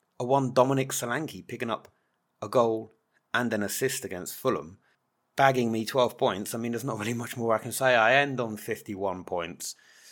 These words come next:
So, yeah, pretty much, uh, you know, an okay week in a game week that could have been so much worse. What about you?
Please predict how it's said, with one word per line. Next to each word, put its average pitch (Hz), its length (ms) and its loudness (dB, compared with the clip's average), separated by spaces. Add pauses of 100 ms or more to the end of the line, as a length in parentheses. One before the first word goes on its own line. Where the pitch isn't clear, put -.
(140)
So, 110 360 2 (240)
yeah, 160 180 6
pretty 170 300 0
much, - 560 -4 (200)
uh, - 480 -2
you 208 140 2
know, 151 140 6
an 156 80 8
okay 165 480 6
week 110 460 -6 (220)
in 120 300 -2
a 110 80 2
game 120 240 2
week 110 220 -6
that - 240 2
could 113 160 -4
have 101 120 -8
been 101 520 0
so 107 480 2
much 104 640 -6
worse. - 460 -12 (160)
What - 100 2
about 139 260 6
you? 76 200 -8